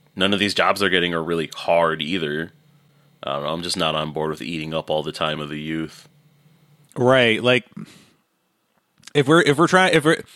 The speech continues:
Speaker 2: and if you're trying to go with the whole work experience excuse, why not incorporate that into the school system?
Speaker 1: Why not count the shit they do in school as work experience for the relevant fields?
Speaker 2: See, now that's actually a good idea.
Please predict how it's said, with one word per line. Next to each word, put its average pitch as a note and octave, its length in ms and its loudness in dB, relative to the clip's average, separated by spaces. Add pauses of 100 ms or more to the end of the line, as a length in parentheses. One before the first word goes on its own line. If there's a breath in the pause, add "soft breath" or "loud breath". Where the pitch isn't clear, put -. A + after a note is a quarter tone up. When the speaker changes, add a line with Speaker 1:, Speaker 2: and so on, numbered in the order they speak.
Speaker 2:
and C#3+ 80 -2
if C#3+ 60 4
you're D3+ 80 4
trying F#3 180 6
to E3 60 4
go D3+ 120 4
with C#3+ 120 2
the B2+ 100 6
whole D3+ 180 6
work C#3+ 220 4
experience A#2+ 440 0
excuse, B2+ 380 -2
why A2 200 0
not C3+ 160 2
incorporate A#2+ 480 0
that C3+ 160 0
into C#3 100 -2
the C3+ 120 -2
school E3 260 4
system? A2 380 -4 (460 soft breath)
Speaker 1:
Why E2 160 -2
not F2+ 300 0
count F2 300 -2
the E2 100 -4
shit - 220 -4
they E2 120 -4
do E2+ 320 -4
in E2 220 -6
school D#2+ 460 -4
as D2+ 260 -4
work D2+ 220 -12
experience C#2+ 760 -10 (960)
for - 140 -10
the D2+ 100 -8
relevant D2+ 480 -6
fields? C#2+ 460 -8 (760)
Speaker 2:
See, - 360 -6 (100)
now A#2+ 300 2 (1300)
that's A#2 200 0
actually G2+ 220 -2
a G2+ 40 -12
good G2+ 140 -8
idea. F2 360 -12